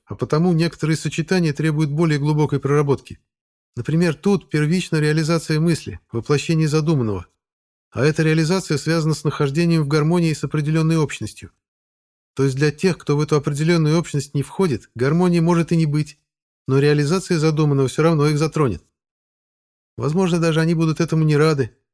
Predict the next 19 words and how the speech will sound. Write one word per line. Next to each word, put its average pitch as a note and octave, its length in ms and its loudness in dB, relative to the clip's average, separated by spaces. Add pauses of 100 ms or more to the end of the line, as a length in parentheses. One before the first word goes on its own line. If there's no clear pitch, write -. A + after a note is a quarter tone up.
(520)
Как-то E3+ 280 0
так". E3 380 0 (960)
"Вот B2 320 -2
ты D3+ 120 0
сейчас C#3 380 0
Богу A#2 400 2
мозг B2 260 2
взорвал", G#2+ 540 0 (420)
изобразив, A2+ 640 2
что - 160 -4
снимает A#2+ 480 0
невидимую A2+ 440 2
корону A#2 380 2
и A2 40 2
почесав A2 480 -2
затылок, G#2+ 520 -2
ухмыльнулся A#2 600 -2
бывший F2 280 -6
старлей. G2 440 -4